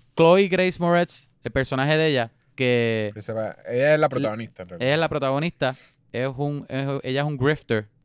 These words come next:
Speaker 1: básicamente, ¿verdad? Malísimo,
Speaker 2: Sí.
Speaker 1: malísima ética de trabajo, <laughs> no, no puede aguantar un trabajo. Entra a este hotel donde ella siempre la está robando comida,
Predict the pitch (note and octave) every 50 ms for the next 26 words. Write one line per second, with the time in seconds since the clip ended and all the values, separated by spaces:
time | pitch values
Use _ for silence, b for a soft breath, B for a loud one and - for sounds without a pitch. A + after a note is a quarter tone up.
0 | _ _ _ _ - A#2 A#2+ - C3 B2+ B2 C3 C3+ A#2+ - A2 G#2 G#2+ A#2 B2
1 | B2+ - _ _ _ _ _ _ _ - A2 A2+ A#2+ C3 C#3+ C#3 - D#3 D3+ D3
2 | D3 D3 - C#3+ C#3 - C3 C3 C3+ - - D#3 D3 D3 D3 D3 - D#3 D3 D3
3 | C#3+ C3+ - C3+ B2+ B2 B2+ C3 C3+ D3 D3 C#3 C3+ - F3+ - - - - -
4 | - - _ _ A#2+ A#2+ B2 B2 B2 A#2+ B2 A#2+ - C#3 C#3+ C#3+ C#3+ C#3+ C#3+ D3
5 | C#3+ C#3+ C#3+ C#3+ C#3 C#3 C3+ C3 B2+ B2+ C3 C3 B2+ A#2+ A#2+ b b b b b
6 | b b b _ - C#3 C#3+ C#3+ - E3+ F3 - F#3 F3 - F3+ F3+ D#3+ C#3+ C#3
7 | B2+ C3 C3+ C#3+ D3 C#3+ - E3 D#3 D3+ - D3+ D3 C#3+ - - C#3+ C#3 D3 C#3
8 | B2+ A#2+ B2+ C3+ C#3+ D3 C#3+ - C#3 D3 D3 C#3+ B2+ A2+ A2